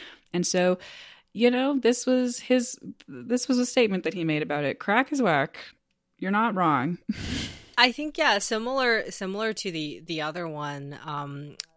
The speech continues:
Speaker 2: about aids, um, it, this is very direct and overt. Um, and I, you know what, I think in a way you kinda have to be, 'cause in both cases he's calling out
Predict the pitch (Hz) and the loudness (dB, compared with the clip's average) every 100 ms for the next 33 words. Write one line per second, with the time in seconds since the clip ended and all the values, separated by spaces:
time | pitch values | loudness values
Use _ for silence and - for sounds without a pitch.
0 | - 180 147 139 131 - 165 156 143 - | -14 -10 -6 -8 -8 -4 0 0 -2 -8
1 | 165 151 135 - _ _ - 196 156 170 | -6 -8 -10 -20 _ _ -10 -6 0 0
2 | 185 160 143 - - _ _ _ 156 156 | 0 -4 -8 -14 -20 _ _ _ -10 0
3 | 170 156 143 139 143 151 131 131 143 165 | 2 2 0 -6 -8 -6 -4 -6 -6 -8
4 | - - 151 143 135 151 135 143 180 196 | -10 -8 -6 -6 -8 -6 -6 -4 -2 0
5 | 202 233 233 240 226 254 277 262 214 202 | 0 2 6 6 4 -2 4 6 4 2
6 | 254 269 247 208 190 185 160 - 170 143 | -6 -4 -2 0 0 0 -2 -4 -4 -4
7 | 147 143 - 180 190 185 170 143 - - | -6 -6 -8 -6 -6 -4 -6 -6 -12 -20
8 | - - 180 196 208 220 190 185 190 - | -12 -6 -2 0 0 0 0 -2 -6 -4
9 | 165 - - 170 165 160 147 143 143 | -6 -6 -2 0 0 -2 -4 -2 -2